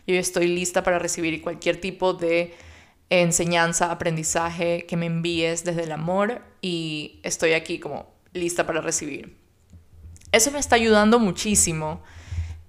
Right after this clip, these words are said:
Eh, ya me cambié de tema, o sea, ya pasé de la noche a la mañana súper rápido, pero bueno. Eh, entonces en la noche también lo que he incluido, eh, ha sido lectura.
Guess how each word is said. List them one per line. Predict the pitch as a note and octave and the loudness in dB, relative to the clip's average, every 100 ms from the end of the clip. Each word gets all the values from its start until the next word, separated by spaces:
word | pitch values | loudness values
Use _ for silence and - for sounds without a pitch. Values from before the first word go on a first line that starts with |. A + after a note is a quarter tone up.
| - | -4
Eh, | F#3 F3 E3+ E3 - | 0 0 0 -2 -2
ya | F3 | -2
me | E3+ | 0
cambié | F3 D#3+ D#3+ | 0 -2 -2
de | D#3 | -4
tema, | D#3 D#3 - | -6 -6 -8
o | |
sea, | - | -6
ya | - D#3+ | -4 -2
pasé | - F3 | 0 0
de | E3+ D#3 - - | 0 -2 -10 -6
la | E3+ D#3+ | 2 2
noche | E3+ G3 G3 G3+ F3+ | 2 0 2 2 2
a | |
la | E3+ | 2
mañana | D#3+ D#3+ F3 | -2 -4 -2
súper | G#3 F#3+ F3 | -2 0 0
rápido, | D#3+ D3+ C3+ - | -2 -2 -4 2
pero | E3+ | 4
bueno. | E3+ D#3+ - - - - - - - - | 4 2 -4 -12 -18 -18 -20 -20 -16 0
Eh, | G#3 G3+ G3 F#3+ F#3 F#3 - | 2 4 2 2 0 -2 -2
entonces | G#3+ G#3 G#3+ A#3+ | 0 4 2 2
en | A#3+ G3+ | 0 2
la | F#3 | 4
noche | G3+ A3 G#3+ F#3 F3+ | 4 2 2 -2 -2
también | F3+ E3+ F3+ F3+ F3+ - | -2 -2 -2 -2 -4 -2
lo | F3 | -4
que | E3+ E3+ | 0 0
he | F3 | 0
incluido, | F#3 F#3 E3+ F#3+ F3+ E3 E3 E3 - _ _ _ _ _ - | -2 -2 -2 0 0 0 -2 -8 -20 _ _ _ _ _ -6
eh, | F3+ F3 | -2 0
ha | E3+ | 0
sido | F3 - F3+ E3+ F3 F3 F3 - | -2 -2 -2 4 6 6 2 -2
lectura. | E3+ E3+ - F3 D#3 - | -4 -4 -2 -2 -2 -8